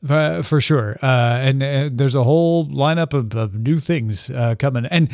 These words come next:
it has the cachet, I think you're right, that H B O has, which is, if anyone else was trying to tell me to watch this, I'd be like, "Why would I spend my time on that?" But because it's Apple T V Plus,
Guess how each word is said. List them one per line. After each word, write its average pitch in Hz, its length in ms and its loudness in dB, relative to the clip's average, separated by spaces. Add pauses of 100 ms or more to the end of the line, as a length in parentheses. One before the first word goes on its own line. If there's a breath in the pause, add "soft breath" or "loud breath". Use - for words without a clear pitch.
(260 loud breath)
it 170 140 -2
has 214 300 0
the 220 100 0
cachet, 147 840 -2
I 143 140 0
think 165 240 -2
you're 127 140 0
right, 131 360 2 (140)
that 139 560 -2 (240 loud breath)
H 156 240 0
B 143 140 0
O 185 140 4
has, 123 300 0
which 131 220 -2
is, 123 300 -2 (720 soft breath)
if 170 240 2 (100)
anyone 196 460 2
else 190 240 0
was 135 100 -2
trying 147 240 0
to 127 100 -2
tell 165 380 -2
me 156 140 2
to 127 100 2
watch 127 320 2
this, 104 400 -4
I'd 127 160 0
be 127 140 2
like, 113 320 -2 (100)
"Why 170 160 -4
would 208 80 0
I 202 60 2
spend 185 240 0
my 165 80 2
time 165 280 0
on 107 140 -2
that?" 104 200 -8 (460)
But 143 200 0
because 190 500 0
it's 139 160 -2
Apple 120 220 -2
T 123 160 -4
V 113 120 -4
Plus, 127 300 -2